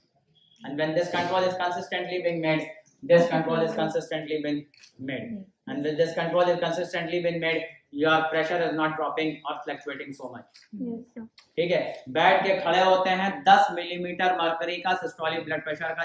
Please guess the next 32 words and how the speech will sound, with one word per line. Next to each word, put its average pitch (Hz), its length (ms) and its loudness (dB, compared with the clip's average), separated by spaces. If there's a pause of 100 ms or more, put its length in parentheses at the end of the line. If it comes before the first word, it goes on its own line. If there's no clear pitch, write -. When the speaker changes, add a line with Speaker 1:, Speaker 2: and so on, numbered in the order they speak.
Speaker 1:
चेंज 151 180 -4
अलाउड 131 220 -8
है। - 440 -20 (2500)
ठीक 156 120 -4
है, 151 100 -2 (460)
द-, 143 220 -2 (220)
द-, - 100 -6 (200)
दस 196 260 10
मिलीमीटर 180 540 0
से 185 100 -2
ज्यादा 160 400 6
का 185 80 6 (180)
अगर 180 240 2
चेंज 175 280 -4
मिल 175 200 2
रहा 185 200 8
है, 190 140 8 (380)
then 170 180 0
that 165 280 4
means 175 180 -2
that 165 180 4
your 170 140 0
sympathetic 151 540 -2
system 160 400 -6
is 151 120 -16
not 170 180 2
working 147 380 -4
well 139 160 -6 (340)
and 147 180 -4
you 151 120 -2
have 147 140 0
a 147 100 0